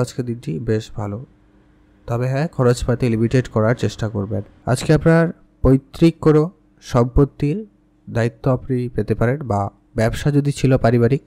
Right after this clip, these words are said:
সেখানে আপনি ব্যবসা জয়েন করে ব্যবসাটাকে উন্নতি করার চেষ্টা করতে পারেন। ব্যবসায় পরিবর্তন নিয়ে আসতে চাইলে আজকের দিনটি খুবই ভালো। যারা সেলস মার্কেটে কাজ করেন, প্রোডাক্ট সেলিংয়ের যারা কাজ করে থাকেন, সেক্ষেত্রে আপনাদের জন্য আজকের দিনটি বেশ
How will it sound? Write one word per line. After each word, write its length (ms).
সেখানে 420
আপনি 140
ব্যবসা 260
জয়েন 240
করে 200
ব্যবসাটাকে 480
উন্নতি 340
করার 380
চেষ্টা 260
করতে 280
পারেন। 180
ব্যবসায় 320
পরিবর্তন 640
নিয়ে 160
আসতে 180
চাইলে 260
আজকের 220
দিনটি 220
খুবই 200
ভালো। 280
যারা 360
সেলস 380
মার্কেটে 300
কাজ 100
করেন, 220
প্রোডাক্ট 320
সেলিংয়ের 440
যারা 240
কাজ 100
করে 120
থাকেন, 260
সেক্ষেত্রে 380
আপনাদের 320
জন্য 180
আজকের 320
দিনটি 300
বেশ 220